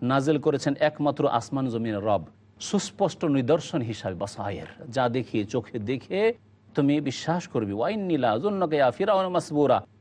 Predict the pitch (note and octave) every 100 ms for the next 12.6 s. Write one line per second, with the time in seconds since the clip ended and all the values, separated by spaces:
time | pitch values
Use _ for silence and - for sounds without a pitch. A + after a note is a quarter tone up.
0 | _ C3+ C#3 C#3+ G#3 F#3+ G3 G3+ F#3+ F#3+
1 | F3+ E3 D#3+ D#3 D#3+ D3 C#3 B2+ D3+ C3
2 | A#2 A#2+ - A2+ F#2 F#2 - - - _
3 | _ - C3+ C3+ A2+ B2 B2 - A2 -
4 | _ - A2 A2 F2+ E2 D#2+ D#2+ _ _
5 | - - F3 F3+ F3 E3+ E3 D#3+ - E3
6 | - D#3 D3+ C#3 B2+ B2+ A2+ G#2 - F#2
7 | C#2+ - - _ _ _ _ - D#3 F3
8 | G#3 A3+ G#3 G3+ - E3+ F3 - - _
9 | _ - _ _ _ B2+ D3 B2+ C#3 E3
10 | G3 - F3+ F#3 D3+ C#3+ E3 D3+ C#3+ D#3+
11 | - F3+ F#3+ G3+ - _ _ - G#2+ D#3
12 | D#3+ D#3 C3 A#2 G2+ F#2+